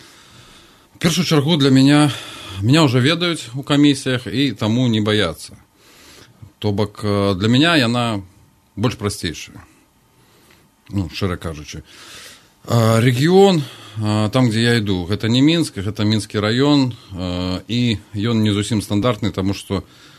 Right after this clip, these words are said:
да прыкладу, я ведаю, зараз ужо будзе парадка чатырох кандыдатаў у сельскі савет.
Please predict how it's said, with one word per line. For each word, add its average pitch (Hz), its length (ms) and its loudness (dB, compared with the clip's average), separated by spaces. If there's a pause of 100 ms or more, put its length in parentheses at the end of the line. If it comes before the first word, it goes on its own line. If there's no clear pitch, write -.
(140)
да 101 120 -2
прыкладу, 110 400 2
я 107 80 4
ведаю, 104 320 2
зараз 117 420 2
ужо 101 460 0 (640)
будзе 101 540 0 (680)
парадка 101 480 0
чатырох 104 400 -2
кандыдатаў 95 640 0
у 101 160 -4
сельскі 117 400 -2
савет. 76 480 -12